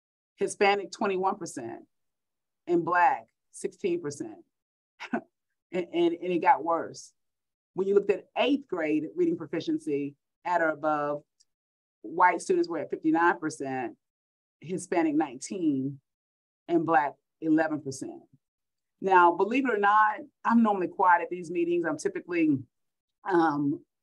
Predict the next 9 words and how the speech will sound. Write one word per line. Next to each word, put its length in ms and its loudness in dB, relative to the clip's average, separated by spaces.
in 140 -2
a 60 -4
corner 500 2
or, 380 0
you 80 -4
know, 440 -4
multitasking 840 -2
or, 240 -2
uh, 140 2